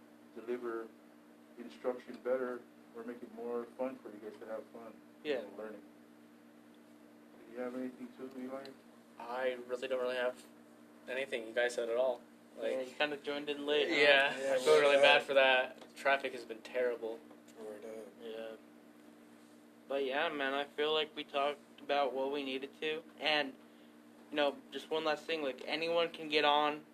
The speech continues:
Speaker 2: anyone can talk about, we're not gonna judge, but try not to get, like, too political or, like,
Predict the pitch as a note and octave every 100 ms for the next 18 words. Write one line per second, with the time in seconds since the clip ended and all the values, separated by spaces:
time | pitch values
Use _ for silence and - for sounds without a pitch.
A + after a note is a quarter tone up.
0 | - - C3 D3 D#3+ E3 D#3 D3 D#3 C#3+
1 | C#3+ C#3+ - - D3+ F3 F#3+ F#3+ G3+ F3
2 | - D#3 E3+ F3 - - - - - -
3 | - D3 - G#3 G3+ E3+ E3+ - C#3+ -
4 | - - - - - - F3 - C3+ C#3
5 | D3 D#3+ E3 E3 - - C#3+ D3+ C#3